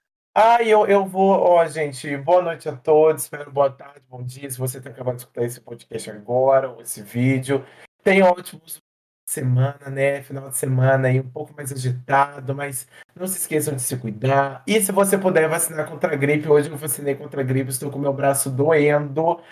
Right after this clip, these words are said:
Mas assim, se você puder vacinar, não se esqueça de vacinar, vacina sim.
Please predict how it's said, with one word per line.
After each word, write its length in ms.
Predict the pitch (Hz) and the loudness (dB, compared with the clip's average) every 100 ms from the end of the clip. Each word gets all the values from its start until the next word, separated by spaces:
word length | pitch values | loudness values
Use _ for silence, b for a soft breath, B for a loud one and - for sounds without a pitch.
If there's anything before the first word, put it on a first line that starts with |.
| B _ | B _
Mas 180 | - 156 | -2 -2
assim, 260 | 170 170 139 | 0 -2 0
se 120 | 196 | 0
você 280 | 185 190 185 | -2 -2 -2
puder 260 | 180 165 | 0 -2
vacinar, 500 | 156 151 151 143 139 | -2 -4 -4 0 0
não 120 | 143 | -2
se 100 | 135 | -4
esqueça 340 | - - 139 135 | -6 -4 -4 -4
de 120 | 123 | -6
vacinar, 640 | 120 120 110 110 123 127 123 | -6 -6 -4 -2 0 0 -4
vacina 360 | 120 139 123 | -6 -4 -4
sim. 480 | 110 - 151 151 160 | -4 -4 -2 -4 -4